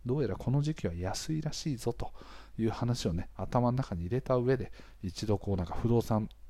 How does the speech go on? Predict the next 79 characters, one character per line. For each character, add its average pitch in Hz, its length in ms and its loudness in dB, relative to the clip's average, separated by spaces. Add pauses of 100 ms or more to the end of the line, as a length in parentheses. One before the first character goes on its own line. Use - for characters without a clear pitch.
(120)
を 104 120 0
探 107 280 0
す - 140 -4
ね、 110 100 -6 (440)
サ 110 160 2
イ 98 60 0
ト、 - 180 0
ス - 220 0
ー 95 100 4
モ 78 140 -2
と - 100 -8
か、 - 280 -8
ア - 60 -8
ッ - 40 -8 (100)
ト 110 80 4
ホ 101 200 -2
ー 73 60 -8
ム 80 80 -8
と - 100 -6
か、 - 160 -12 (540)
な 92 80 -4
ん 87 40 -4
か、 - 340 -8
ア 101 80 -4
パ 104 160 4
マ 98 120 4
ン 92 40 2
シ - 100 -4
ョ 92 40 -2
ッ - 20 -8
プ - 120 -2
と - 100 -2
か、 - 100 -4 (220)
わ 104 100 2
か 110 100 2
ん 95 40 -2
な 80 80 -2
い - 20 -6
で 80 60 -6
す - 100 -4
け 82 60 -2
ど。 107 140 2
<laughs> - 380 -8
は 104 520 4 (500)
い、 90 40 -2
そ - 140 0
う - 20 4
い - 20 -10
っ - 20 -10
た 117 80 4
も 113 100 6
の 104 60 4
を 78 60 0
ね、 80 180 -4
ぜ 107 140 2
ひ 98 80 2
ご 90 120 2
覧 90 140 2
に 92 80 2
な 92 100 2
っ - 40 0
て - 100 -8
み 82 100 -2
る 87 80 -6
と - 120 -8
い 104 40 -2
い - 20 2
ん 98 40 -2
じ 92 80 0
ゃ 82 40 0
な 82 80 -4
い 87 40 -4
か - 100 -2
な 120 120 2
と - 100 -4
思 85 160 -2
い 92 60 0
ま 104 100 2
す。 - 200 -6